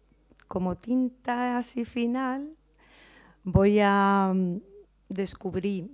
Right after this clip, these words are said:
que me llamó mucho la atención porque empiezas a leer a gente y, y te das cuenta de que no estás sola en el mundo. Y es muy curioso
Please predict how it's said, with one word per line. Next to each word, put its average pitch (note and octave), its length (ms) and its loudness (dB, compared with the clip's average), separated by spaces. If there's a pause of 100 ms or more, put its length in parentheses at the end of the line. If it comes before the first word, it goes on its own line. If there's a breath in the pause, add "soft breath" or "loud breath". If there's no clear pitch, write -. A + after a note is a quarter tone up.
(100)
que - 100 -12
me F3 140 -6
llamó E3+ 260 -6
mucho G3 260 -6
la F#3 60 -2
atención F3+ 460 -8
porque - 220 -14
empiezas F3 380 -10
a F3+ 60 -6
leer F3+ 500 -6
a G#3 120 -16
gente F#3 580 -12
y, F3+ 420 -10 (420)
y F3 100 -8
te F3 100 -4
das D#3+ 180 -4
cuenta E3+ 300 -6
de E3+ 80 -4
que E3+ 100 -8
no E3+ 100 -8
estás D#3+ 240 -12
sola E3 260 -8
en E3 80 -10
el D#3+ 100 -8
mundo. F3+ 460 -8 (720 loud breath)
Y G3+ 880 2 (400)
es G3+ 180 0
muy A3 380 8
curioso A3 840 0